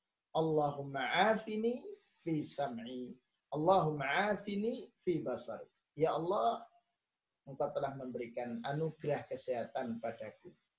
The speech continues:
pada fisikku, pada penglihatanku, pada pendengaranku, supaya terus kita syukuri. Ini baru nikmat sehat. Ya. Nah, saya tidak akan berpanjang kata tentang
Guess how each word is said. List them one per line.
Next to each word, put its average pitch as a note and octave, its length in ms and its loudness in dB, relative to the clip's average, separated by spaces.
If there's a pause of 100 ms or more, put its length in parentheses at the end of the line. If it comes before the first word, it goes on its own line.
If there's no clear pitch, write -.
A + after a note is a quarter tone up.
(160)
pada B2 360 -4
fisikku, C3+ 880 -6 (440)
pada C#3 320 2
penglihatanku, C#3 1400 -2
pada C3 320 -2
pendengaranku, D3+ 1200 0 (400)
supaya C4+ 480 0
terus C4+ 240 0
kita A#3 200 2
syukuri. - 520 -6 (640)
Ini G#3 240 0
baru D#3+ 240 0
nikmat D#3 400 -4 (320)
sehat. - 400 -8 (1300)
Ya. D#3 240 -8 (800)
Nah, A#2+ 140 -10
saya D#3+ 240 0
tidak B2 320 -2
akan C#3+ 160 -2
berpanjang C3 560 -2
kata C3+ 320 0
tentang A2+ 340 -4